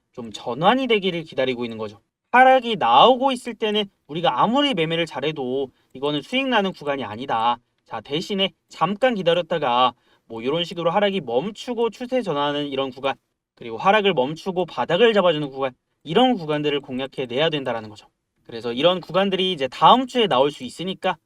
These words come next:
우리가 조금 집중을 해보자라는 거고요. 그리고 이 클로버 같은 경우에는 제가 앞전부터 또 타점들을 정확하게 맞춰낼 수 있는 이유가 있어요. 자, 그게 뭐냐면 일단 기본적으로 클로버이 우상향 추세를 또 이어오고 있는데 자, 이 과정에서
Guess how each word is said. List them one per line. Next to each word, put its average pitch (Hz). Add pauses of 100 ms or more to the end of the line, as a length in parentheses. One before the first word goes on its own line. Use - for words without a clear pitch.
(100)
우리가 127
조금 151
집중을 147
해보자라는 208
거고요. 120 (680)
그리고 117
이 117
클로버 254
같은 226
경우에는 185
제가 143
앞전부터 135 (200)
또 120
타점들을 190
정확하게 147
맞춰낼 233
수 185
있는 143 (200)
이유가 208
있어요. 117 (440)
자, 113
그게 127
뭐냐면 127
일단 202
기본적으로 185
클로버이 190
우상향 254
추세를 202
또 147
이어오고 139
있는데 131 (320)
자, 120
이 135
과정에서 165